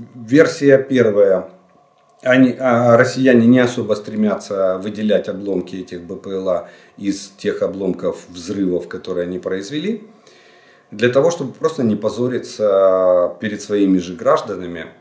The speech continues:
в плане того, что как, если доказ-, если показать доказательства, что это действительно украинские, э, Б П Л А, то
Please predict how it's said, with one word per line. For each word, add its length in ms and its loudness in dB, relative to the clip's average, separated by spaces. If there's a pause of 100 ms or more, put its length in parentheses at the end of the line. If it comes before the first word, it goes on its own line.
в 80 -20
плане 360 0
того, 260 -6
что 160 -12
как, 420 2
если 320 -6
доказ-, 400 -10
если 380 -4
показать 480 -2
доказательства, 600 -6
что 200 -16
это 240 -10
действительно 640 -14
украинские, 640 -14 (560)
э, 800 -2 (100)
Б 80 -6
П 140 -2
Л 160 6
А, 260 2 (400)
то 800 -6